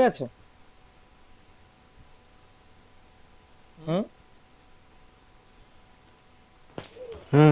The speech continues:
Speaker 2: বোঝা গেছে।
Speaker 1: ঠিক আছে, তাহলে চারটে জিনিস আমরা mainly জানলাম। এই চারটে জিনিস আমাদের যে কোনো সময়, যে কোনো মুহূর্তে কিন্তু প্রয়োজন হবে। যে কোনো সময়, যে কোনো মুহূর্তে এগুলো প্রয়োজন হবে, এগুলো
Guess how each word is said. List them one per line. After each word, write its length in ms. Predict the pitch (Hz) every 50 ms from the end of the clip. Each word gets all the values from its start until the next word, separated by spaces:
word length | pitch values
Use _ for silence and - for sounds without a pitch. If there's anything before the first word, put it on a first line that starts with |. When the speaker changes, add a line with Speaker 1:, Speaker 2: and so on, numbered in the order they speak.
| 143 135
Speaker 2:
বোঝা 220 | 131 131 127 131 131 131
গেছে। 200 | 127 123 127 117 113 - - - - - - - - - - - - - - - - - - -
Speaker 1:
ঠিক 140 | - 151 135 135
আছে, 120 | 127 113 131 135
তাহলে 160 | 151 160 156 - -
চারটে 360 | 175 165 165 - - 226 226 208 202
জিনিস 200 | 220 214 220 190 220 208
আমরা 160 | 202 208 214 202
mainly 260 | 196 196 196 196 202 196 190
জানলাম। 240 | 190 190 196 202 220 214 214
এই 80 | 233 254 202 -
চারটে 320 | 196 190 185 - 220 214 214 190
জিনিস 200 | 196 196 208 202 202 190
আমাদের 280 | 175 180 180 170 196 233 269 - - - - - - - 156 135 120 147
যে 120 | 185 196 190 214
কোনো 180 | 214 214 214 226 220 170 196
সময়, 320 | 190 185 196 202 208 208 180 156
যে 80 | 175 175 165 -
কোনো 140 | 196 196 202 190 185
মুহূর্তে 400 | 180 175 175 190 196 175 196 208 196 180
কিন্তু 260 | 185 175 175 - 220 226 320 381 - - - - - - - -
প্রয়োজন 440 | 175 190 190 185 180 165 151 165 151 143 135
হবে। 180 | 135 117 110 113 - - - - - - - - - - - - - - - - - - - - - - 143 147
যে 80 | 190 196 208
কোনো 160 | 214 220 233 208 -
সময়, 240 | 202 190 196 208 202 175
যে 80 | 185 170 -
কোনো 140 | 190 185 196 185 180
মুহূর্তে 300 | 175 170 180 180 202 196 202 185
এগুলো 160 | 175 190 190 175 170
প্রয়োজন 220 | 180 175 170 175 185
হবে, 100 | 196 202 180
এগুলো 160 | 165 180 190